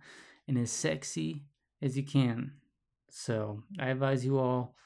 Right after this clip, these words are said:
out there to do that as well if you're interested in, um, being jacked and ripped or whatever your ideal body type is.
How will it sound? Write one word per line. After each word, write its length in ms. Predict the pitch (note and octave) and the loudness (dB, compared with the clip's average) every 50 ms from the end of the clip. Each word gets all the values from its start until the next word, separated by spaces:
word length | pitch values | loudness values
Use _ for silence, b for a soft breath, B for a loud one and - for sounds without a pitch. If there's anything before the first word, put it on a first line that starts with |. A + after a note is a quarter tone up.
| b b b - | b b b -2
out 220 | C#3 C3 - - | -2 -2 0 2
there 220 | - B2+ B2 A#2+ A2+ | 2 4 4 2 0
to 160 | - - B2 | -2 -4 0
do 180 | A#2 B2+ C3 | 4 6 6
that 180 | B2+ C3+ C3+ C#3 | 6 6 4 2
as 100 | C#3 C#3 | 2 2
well 300 | D3 F3+ A#3 G3+ - - - | 0 -2 -2 -4 -8 -12 -14
if 180 | D#3 - - - | -14 -10 -4 -2
you're 120 | B2+ A#2+ | 0 2
interested 520 | B2 B2 A#2+ - - - - - B2+ A#2 A#2+ | 2 2 0 -2 -8 -10 -6 -4 -2 0 0
in, 240 | A2+ A2 G#2+ G#2+ - B B B B B B B B B B B B - | 0 -2 -2 -4 -8 B B B B B B B B B B B B -6
um, 440 | - B2+ A#2+ A2+ A2 G#2+ A2 G#2+ G2+ - - - - C#3 | -4 -2 -2 -2 -2 -4 -4 -6 -10 -12 -16 -14 -8 -4
being 260 | B2 A#2+ A#2 A#2 A2+ G#2+ | 0 0 2 2 0 0
jacked 340 | A2 A#2 A#2 A#2 A#2 - | 0 0 0 0 -2 -2
and 160 | B2 A2+ G#2+ A2+ | -2 0 0 0
ripped 360 | A#2 A#2 A2+ - - - C3+ | 0 -2 -2 -6 -8 -4 -4
or 220 | A#2+ A2 A2 A2 A2 | -2 -2 -2 -4 -4
whatever 340 | A2+ A#2+ A#2 A#2 A2+ A2 A2+ | -2 0 2 2 2 2 2
your 240 | A2 A2 A2 A2 A2+ | 0 0 2 2 2
ideal 260 | A#2 A#2 A2+ A#2+ A2+ | 2 2 2 2 2
body 280 | G#2+ A2+ A2+ A2 A2+ G#2+ | 2 2 2 2 0 -2
type 360 | - - A2+ A2 G#2+ - - | -2 -2 -2 -2 -2 -2 -2
is. 380 | A2+ A2 A2 G#2+ - - - | -2 -2 -2 -4 -6 -10 -12